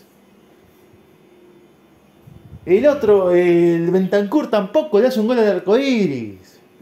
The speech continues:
El Pumita Rodríguez, a ver el Instagram, ah, mirá, le, le comentó a Peñarol, lo traemos nosotros. Le sa-, le está sacando el puesto a un tal Lozano, el Pumita Rodríguez, que lo trajeron como que si fuese Roberto Carlos. Dejen de hinchar los huevos.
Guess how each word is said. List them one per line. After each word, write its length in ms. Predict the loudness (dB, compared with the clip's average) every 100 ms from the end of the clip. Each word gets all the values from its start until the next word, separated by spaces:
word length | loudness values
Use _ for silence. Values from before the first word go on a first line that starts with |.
| -20 _ _ -20 _ _ _ -20 _ _ _
El 160 | -4 0
Pumita 440 | 0 2 2 2
Rodríguez, 440 | 2 4 4 4 2
a 60 |
ver 160 | 4 2
el 100 | 0
Instagram, 480 | -4 -2 -2 -2 -4
ah, 380 | -4 -2 -2 -2
mirá, 260 | -2 -2 0
le, 160 | -2
le 220 | -2 -4 -4
comentó 480 | -2 -2 0 0
a 260 | 0 0 -2
Peñarol, 580 | -4 -2 0 2 0 -4 -2
lo 140 | 0
traemos 300 | 2 2 2
nosotros. 680 | -2 0 2 2 0 -4 -6 -14 _ _ _ -20 -2
Le 100 | 0
sa-, 200 | 2 0
le 120 | -2
está 160 | -2 -4
sacando 380 | -2 -2 -2
el 80 | -2
puesto 260 | -2 -2 -2
a 20 |
un 200 | 0 0
tal 180 | 2 2
Lozano, 460 | 2 0 0 0
el 80 | -2
Pumita 360 | -4 -4 -2 -2
Rodríguez, 460 | 2 2 2 -2
que 80 | -2
lo 80 | -4
trajeron 460 | -4 -6 -4 -4 -4
como 240 | -4 -6
que 60 | -6
si 120 | -6
fuese 260 | -6 -4
Roberto 360 | 0 2 0 0
Carlos. 720 | 0 0 -2 -6 -10 -12 -20 _ _ _
Dejen 280 | -8 -2 0
de 60 | 0
hinchar 240 | 0 2
los 140 | 2 2
huevos. 640 | 2 2 2 -2 -6